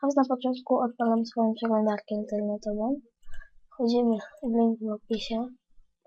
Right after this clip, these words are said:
i pobieramy. Polecam od Dexter zero zero osiem, ponieważ nie ma żadnych wirusów, sam testowałem w ogóle. Ja już to mam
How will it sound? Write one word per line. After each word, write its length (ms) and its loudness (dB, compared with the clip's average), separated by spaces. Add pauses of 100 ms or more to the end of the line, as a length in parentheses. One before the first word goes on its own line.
(840)
i 60 -2
pobieramy. 580 2 (280)
Polecam 380 2
od 180 2
Dexter 600 -2
zero 300 -2
zero 300 0
osiem, 280 -2
ponieważ 460 -4
nie 100 0
ma 120 0
żadnych 360 -2
wirusów, 400 -2
sam 180 -8
testowałem 640 -6
w 40 -12
ogóle. 200 -6 (640)
Ja 60 0
już 80 -2
to 100 0
mam 160 2